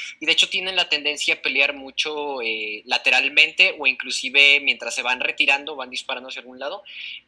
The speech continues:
Eh, me gusta mucho el diseño y tiene bastante... ¿cómo lo puedo explicar? Ok, en, en,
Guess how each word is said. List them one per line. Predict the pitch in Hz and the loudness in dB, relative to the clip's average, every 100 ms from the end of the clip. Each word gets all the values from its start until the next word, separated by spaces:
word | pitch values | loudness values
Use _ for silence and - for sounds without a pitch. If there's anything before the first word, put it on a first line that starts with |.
| 156 | -4
Eh, | 147 151 | -4 -4
me | 156 160 | -6 -6
gusta | 170 185 | -4 -4
mucho | 214 214 240 | -4 -2 0
el | |
diseño | 220 - 190 196 240 262 - - - _ - | 0 0 0 0 -2 -4 -14 -16 -16 _ -4
y | 175 175 175 170 170 170 - _ _ _ - | 2 2 2 -2 -2 -6 -12 _ _ _ 0
tiene | 170 180 196 | 4 6 6
bastante... | 190 - 180 175 - 185 185 180 165 147 - _ _ _ _ _ - - _ - | 0 0 -4 -2 2 4 4 4 4 2 0 _ _ _ _ _ -20 -20 _ -18
¿cómo | 151 | -10
lo | 151 143 | -10 -10
puedo | 143 | -12
explicar? | - - 127 117 - - _ _ _ _ _ - _ _ _ _ - | -12 -14 -12 -12 -12 -20 _ _ _ _ _ -20 _ _ _ _ -10
Ok, | 143 | 4
en, | 165 139 - 170 175 170 | 4 4 4 4 2 0
en, | 185 185 175 | 0 0 -12